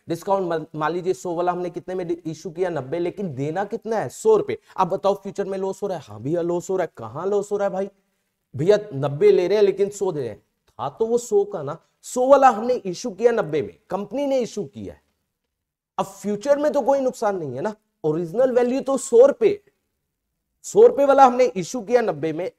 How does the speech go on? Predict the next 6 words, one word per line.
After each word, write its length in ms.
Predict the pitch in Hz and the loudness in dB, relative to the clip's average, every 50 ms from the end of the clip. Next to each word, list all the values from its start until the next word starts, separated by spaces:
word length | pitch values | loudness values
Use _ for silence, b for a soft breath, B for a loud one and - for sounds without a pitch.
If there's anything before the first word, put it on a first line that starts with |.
| - | -12
ये 200 | 139 175 233 269 | -8 -6 -4 -4
इशू, 640 | 240 - - 202 214 208 - - 262 254 214 147 131 123 | -4 -4 -4 -4 -4 -4 -4 -4 -4 -4 -2 -4 -4 -6
ये 280 | 147 190 247 262 262 208 | -4 -2 0 0 0 0
डिस्काउंट 800 | 165 143 165 180 - - - - 170 190 247 285 294 277 208 | -2 -4 -6 -8 -8 -10 -10 -6 -2 0 0 2 0 0 -2
दिया 280 | 175 170 175 147 120 101 | -4 -4 -4 -4 -4 -4
है 140 | 87 - | -6 -10